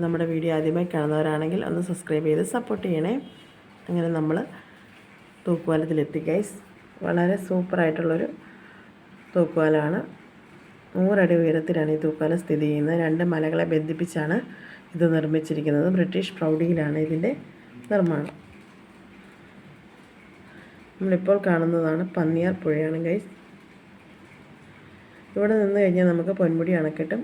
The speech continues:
കാണാൻ സാധിക്കും. ആയിരത്തി തൊള്ളായിരത്തി എഴുപത് കാലഘട്ടത്തിൽ പൊന്മുടിയിൽ അണക്കെട്ട് നിർമ്മിക്കുന്നതിന് അസംസ്കൃത വസ്തുക്കളുമായി എറണാകുളത്തുനിന്നും പൊന്മുടിയിലേക്ക് വരുന്ന വാഹനങ്ങൾ പന്നിയാർ പുഴയ്ക്ക് അക്കരെ എത്തിക്കുവാൻ ഇലക്ട്രിസിറ്റി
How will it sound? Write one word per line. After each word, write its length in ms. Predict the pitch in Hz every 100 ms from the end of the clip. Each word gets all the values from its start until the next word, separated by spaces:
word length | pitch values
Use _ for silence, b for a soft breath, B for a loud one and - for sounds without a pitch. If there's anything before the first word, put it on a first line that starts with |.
| -
കാണാൻ 240 | 190 165 180 208
സാധിക്കും. 400 | 196 160 - - - - - - 190
ആയിരത്തി 280 | 190 202 214
തൊള്ളായിരത്തി 360 | 226 214 208 214 180
എഴുപത് 240 | 175 208 208
കാലഘട്ടത്തിൽ 480 | 185 180 180 180 180 180
പൊന്മുടിയിൽ 440 | 165 175 190 202 165
അണക്കെട്ട് 280 | 165 185 196
നിർമ്മിക്കുന്നതിന് 480 | 165 156 160 156 160
അസംസ്കൃത 480 | 160 180 - 202 214 180
വസ്തുക്കളുമായി 640 | 175 160 170 160 151 170 180 B B B 185
എറണാകുളത്തുനിന്നും 720 | 185 196 208 214 208 170 185 196
പൊന്മുടിയിലേക്ക് 640 | 175 180 190 190 180 180 175
വരുന്ന 220 | 156 165 180
വാഹനങ്ങൾ 440 | 151 151 151 160 196 185
പന്നിയാർ 320 | 165 170 214 208
പുഴയ്ക്ക് 320 | 175 170 214 - B B B - 185
അക്കരെ 260 | 185 220 190
എത്തിക്കുവാൻ 340 | - 160 180 185
ഇലക്ട്രിസിറ്റി 520 | 165 - 196 185 220